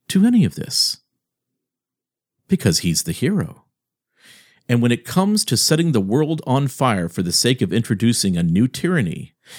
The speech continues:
a new fascistic rule of despotism, for the sake of social justice, Doctor Fauci is supranational Sir Lancelot. Doctor Fauci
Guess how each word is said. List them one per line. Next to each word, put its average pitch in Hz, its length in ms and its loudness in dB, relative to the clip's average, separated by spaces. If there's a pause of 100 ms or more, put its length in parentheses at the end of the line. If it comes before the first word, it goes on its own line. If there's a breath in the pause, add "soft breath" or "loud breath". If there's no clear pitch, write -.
(160 loud breath)
a - 80 0
new 147 220 4
fascistic 143 580 0
rule 123 260 2
of 92 120 -2
despotism, - 800 -2 (460 loud breath)
for - 140 0
the 101 120 2
sake 175 340 2
of 92 140 -2
social 143 460 2
justice, - 800 0 (2000)
Doctor 101 260 -2
Fauci - 640 -2 (1400)
is 104 120 2
supranational 95 720 2
Sir 90 200 -2
Lancelot. 92 680 -4 (2000)
Doctor 113 240 0
Fauci 92 640 -2